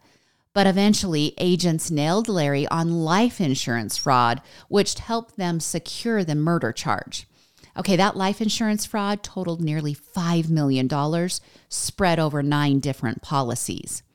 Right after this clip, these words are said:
And in August of twenty twenty-two, in a federal courtroom in Colorado, A jury found Larry Rudolph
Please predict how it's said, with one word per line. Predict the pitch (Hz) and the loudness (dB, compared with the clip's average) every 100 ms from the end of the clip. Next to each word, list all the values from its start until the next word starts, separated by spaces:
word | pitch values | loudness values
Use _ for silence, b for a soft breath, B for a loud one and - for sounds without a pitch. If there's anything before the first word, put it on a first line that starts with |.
| b b b b b - | b b b b b 4
And | 233 | 6
in | 262 | 6
August | 320 359 - | 4 -4 -4
of | 214 | -6
twenty | - - 175 170 | -4 -2 0 0
twenty-two, | - 175 160 147 - 135 87 - B B B | -2 0 0 -2 -2 -2 -2 -8 B B B
in | - 190 | 0 0
a | |
federal | 180 - 220 247 254 | 0 0 2 2 0
courtroom | - 180 - 151 143 | -2 -4 0 0 0
in | - 165 | 0 -4
Colorado, | - 165 165 151 135 120 - - b b b b b - | -2 0 2 2 2 0 -2 -8 b b b b b -4
A | |
jury | 156 - 196 202 | -2 0 2 0
found | 196 185 170 170 156 | 0 0 0 0 0
Larry | 151 156 | 0 0
Rudolph | 151 151 156 156 151 | 0 0 2 2 -2